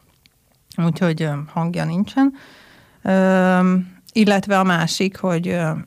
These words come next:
nyolc óra után már ő aludjon, és akkor lehessen nekem valami szabad foglalkozás, akár, ö, egy könyv olvasása, vagy megnézni valami videót, ami érdekel engem, vagy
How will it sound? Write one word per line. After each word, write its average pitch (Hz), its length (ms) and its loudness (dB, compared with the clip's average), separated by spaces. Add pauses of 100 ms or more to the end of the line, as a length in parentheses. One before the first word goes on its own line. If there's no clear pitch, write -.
(120)
nyolc 175 360 -2
óra 175 180 -4
után 180 400 -2
már 151 340 -4
ő 180 240 -4
aludjon, 214 680 0 (160)
és 175 200 -8
akkor 175 280 -6
lehessen 170 500 -6
nekem 165 340 -6
valami 160 260 -6
szabad 165 400 -4
foglalkozás, 175 960 -4
akár, 180 500 -2
ö, 170 200 -4 (460)
egy - 280 -8
könyv 208 320 2
olvasása, 165 1160 -4
vagy 165 460 -8
megnézni 165 600 -2
valami 160 580 -4
videót, 190 640 -2
ami 170 180 -4
érdekel 165 600 -6
engem, 160 560 -6
vagy 170 140 -8